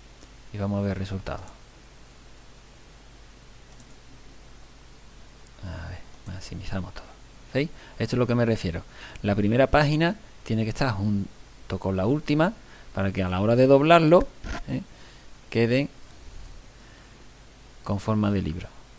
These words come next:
¿Veis? La segunda con la penúltima, la tercera con la antepenúltima y así todas.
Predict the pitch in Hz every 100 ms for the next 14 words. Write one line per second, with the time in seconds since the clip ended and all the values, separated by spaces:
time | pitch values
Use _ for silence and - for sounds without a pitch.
0 | - - - 110 - - - - - -
1 | - - - 95 92 - 101 113 120 123
2 | 131 139 151 - - - 98 95 95 92
3 | 92 - - 104 131 139 - 139 151 151
4 | 165 - - 92 92 90 98 104 101 104
5 | 104 101 104 117 143 135 - 135 143 147
6 | 156 - 98 95 98 92 76